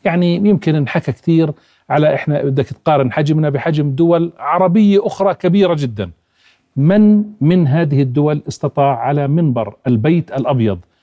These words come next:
وأمام الرئيس الأمريكي بايدن أن يقول ما قاله جلالة الملك؟ قال له: "أنتوا الآن بدون ما أنكم توقفوا دعمكم لهذه الإبادة الجماعية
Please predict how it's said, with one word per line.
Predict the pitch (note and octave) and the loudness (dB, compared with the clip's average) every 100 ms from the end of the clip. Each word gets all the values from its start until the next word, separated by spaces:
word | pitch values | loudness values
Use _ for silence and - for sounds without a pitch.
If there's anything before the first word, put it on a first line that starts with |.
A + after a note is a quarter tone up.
| _ | _
وأمام | C#3 D3 C#3+ D#3 D#3 D#3+ - | -2 0 2 2 0 -2 -2
الرئيس | C3+ A#2 A#2 C3+ E3 - | -2 0 -2 -2 -2 -2
الأمريكي | C3+ C3 C#3 D3+ - C#3 | -2 0 2 0 0 -2
بايدن | C3+ A#2 A2+ A2+ - _ - | 0 0 -2 -6 -10 _ -2
أن | F#3+ | 0
يقول | E3 - F#3+ F#3 | 0 0 0 2
ما | D#3 | 2
قاله | C#3+ - F#3+ F#3 | 0 0 2 2
جلالة | D#3 F3 G#3 B3 | 2 2 2 2
الملك؟ | D4+ D#4 - _ _ _ _ _ _ _ | 2 0 -2 _ _ _ _ _ _ _
قال | G#3 A3+ G#3 | 2 4 4
له: | F#3+ | 4
"أنتوا | A3 G#3+ G3 | 4 2 4
الآن | G#3+ A3 G#3+ F3+ B2+ - _ _ _ | 2 4 2 2 -2 -6 _ _ _
بدون | D#3+ D#3+ D3+ A3 G#3 C#3+ A#2 _ _ _ | 0 2 4 4 4 2 -2 _ _ _
ما | D3 F#3 | 0 0
أنكم | - | 2
توقفوا | E3+ F#3+ A3 - E3+ | 0 2 0 0 2
دعمكم | E3+ F#3+ F3 - B2 | 2 2 0 -2 -2
لهذه | C#3+ F3+ E3+ F3+ | 2 2 2 0
الإبادة | G3+ E3 F3 E3 G#3 G3 G3 | 0 0 2 4 4 2 0
الجماعية | F#3 F#3+ F#3+ F3+ A#2 F#2 | 2 2 2 -2 -4 -8